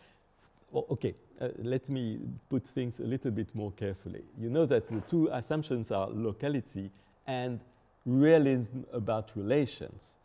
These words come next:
So if you don't accept locality, then you have to, um, y-, you have to, um, abandon the hypothesis of realism of relations,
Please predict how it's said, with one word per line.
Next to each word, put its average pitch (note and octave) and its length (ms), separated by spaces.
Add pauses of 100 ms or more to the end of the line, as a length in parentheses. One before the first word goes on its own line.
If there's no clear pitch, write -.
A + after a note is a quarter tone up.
(140)
So C3+ 360
if A#3+ 280
you G3+ 60
don't E3+ 280
accept - 600 (160)
locality, A#2 680 (160)
then G3+ 520
you D3+ 140
have G#2 320 (300)
to, A#2+ 280 (580)
um, G2+ 420
y-, A#2+ 220
you C3 220
have A#2+ 320
to, G#2+ 360
um, E2 560 (140)
abandon G#2+ 720 (320)
the C3 220
hypothesis B2+ 760
of G#2+ 100 (120)
realism A#2 560 (140)
of B2 180 (540)
relations, B2+ 920